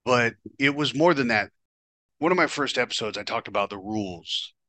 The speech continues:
The one thing that I know I was watching happen was people not following rules. It was really like the Wild Wild West.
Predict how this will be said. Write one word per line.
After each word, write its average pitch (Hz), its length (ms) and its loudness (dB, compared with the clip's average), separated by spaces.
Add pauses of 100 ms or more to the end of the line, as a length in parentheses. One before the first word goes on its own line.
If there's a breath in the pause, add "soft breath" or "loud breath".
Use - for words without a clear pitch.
(320)
The 123 80 -2
one 123 360 0
thing 151 240 2
that 123 120 2
I 123 140 4
know 117 400 0
I 104 140 2
was 104 240 -8
watching 98 400 -2
happen 95 420 -2
was 90 160 -8
people 101 380 -6
not 95 340 -2
following 90 500 -6
rules. 90 300 -8
It 98 100 -8
was 98 280 -10
really 113 340 4
like 98 380 0
the 104 100 -4
Wild 87 380 0
Wild 80 240 -4
West. 76 480 -6